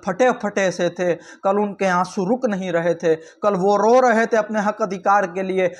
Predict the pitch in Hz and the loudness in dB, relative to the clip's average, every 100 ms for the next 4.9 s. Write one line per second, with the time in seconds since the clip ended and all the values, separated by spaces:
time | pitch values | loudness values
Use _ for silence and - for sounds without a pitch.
0 | - 214 208 226 196 190 277 302 269 247 | -6 0 2 2 2 4 2 4 4 6
1 | 247 240 226 214 208 208 196 196 214 208 | 4 2 -2 -2 -2 -2 -2 2 4 4
2 | 214 202 196 190 180 - - 247 240 247 | 0 0 0 0 -2 -8 0 2 6 4
3 | 240 - - - - 233 - 339 330 269 | 2 -8 -18 -18 0 0 4 2 4 4
4 | 226 226 202 214 220 220 214 214 196 | 6 4 2 2 2 2 0 0 0